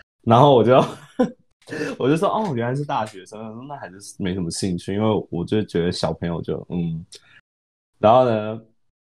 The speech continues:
反正我们就很尴尬在那边，然后他就想要跟我聊一点，但我就是有点觉得：“哦，你好烦，我想快点回去。”然后拿完酒之后，我就跟他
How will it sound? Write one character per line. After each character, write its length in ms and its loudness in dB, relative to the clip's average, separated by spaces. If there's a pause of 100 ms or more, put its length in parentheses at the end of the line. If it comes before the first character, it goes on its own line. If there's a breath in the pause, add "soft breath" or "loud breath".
(180)
反 180 4
正 80 -14
我 60 -12
们 100 -6
就 80 -4
很 140 -8
尴 160 -12
尬 160 -6
在 40 -10
那 80 -12
边， 160 -14
然 120 -10
后 40 -8
他 120 -8
就 280 -4 (380)
想 260 -8
要 80 -2
跟 120 -4
我 100 -2
聊 220 -6
一 20 -8
点， 100 -12
但 160 -10
我 80 -10
就 120 -16
是 100 -18
有 160 -8
点 140 -20
觉 140 -14
得 100 -8
：“哦， 160 0
你 60 -20
好 180 -8 (160)
烦， 120 -8
我 80 -8
想 120 -6
快 140 -2
点 60 -2
回 200 -6
去。” 360 -8 (360 soft breath)
然 120 6
后 60 8
拿 160 6
完 160 2
酒 160 -4
之 120 -8
后， 100 -2
我 80 -4
就 80 -8
跟 120 -4
他 160 -8